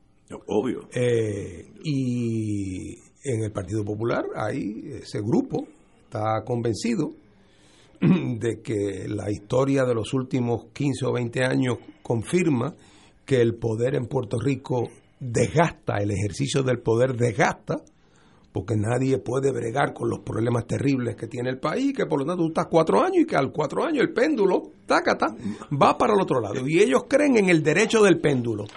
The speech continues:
Speaker 2: Ellos creen que el péndulo viene en esta dirección independientemente,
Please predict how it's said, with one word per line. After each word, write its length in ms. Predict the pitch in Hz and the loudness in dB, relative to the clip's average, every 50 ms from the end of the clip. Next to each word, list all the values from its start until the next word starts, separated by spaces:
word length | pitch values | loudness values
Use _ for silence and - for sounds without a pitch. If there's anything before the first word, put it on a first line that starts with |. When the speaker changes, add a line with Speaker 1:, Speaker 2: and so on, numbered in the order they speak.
| - - - - - | -20 -20 -20 -6 2
Speaker 2:
Ellos 220 | - 151 185 202 196 | 6 8 8 8 6
creen 300 | - 220 233 240 240 196 | 4 4 4 4 2 2
que 100 | - 196 | 4 6
el 140 | 185 165 156 | 8 8 8
péndulo 540 | - - 247 277 269 247 196 196 185 165 156 | 8 8 8 8 8 6 4 4 6 4 4
viene 260 | 156 202 247 226 202 | 4 4 2 2 2
en 80 | 180 | 2
esta 260 | 196 208 202 208 214 208 | 2 0 2 2 2 2
dirección 520 | 208 202 208 202 156 170 226 226 226 226 - | 4 4 4 4 4 4 4 4 4 4 2
independientemente, 1400 | 262 208 202 202 180 165 185 180 196 180 175 175 175 202 214 214 208 240 233 240 254 254 214 - - - 202 | 2 4 4 4 4 4 4 4 4 4 4 4 4 4 4 4 4 4 6 6 4 4 2 0 -4 -8 -8